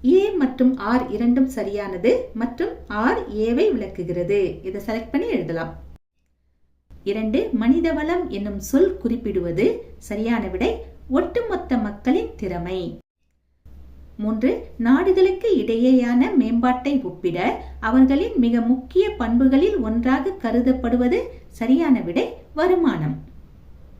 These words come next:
நான்கு, தேசிய வருமானத்தின் உண்மை மதிப்பீடாக இவை கருதப்படுகிறது. எவை கருதப்படுகிறது? நிகர தேசிய உற்பத்தி கருதப்படுகிறது.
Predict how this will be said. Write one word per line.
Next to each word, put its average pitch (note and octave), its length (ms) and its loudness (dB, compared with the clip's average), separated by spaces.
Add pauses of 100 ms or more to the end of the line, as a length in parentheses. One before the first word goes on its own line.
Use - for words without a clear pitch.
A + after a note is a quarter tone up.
(840)
நான்கு, A#3 360 2 (380)
தேசிய A4+ 380 2 (100)
வருமானத்தின் G3+ 680 -4 (140)
உண்மை G4+ 280 0 (140)
மதிப்பீடாக G#3 760 -4 (140)
இவை G#4 180 0 (100)
கருதப்படுகிறது. F#3 840 -2 (400)
எவை F4+ 160 2 (120)
கருதப்படுகிறது? C4 840 2 (420)
நிகர G#4 280 4 (180)
தேசிய C4+ 360 6 (140)
உற்பத்தி E4+ 460 -2 (100)
கருதப்படுகிறது. E3 840 -2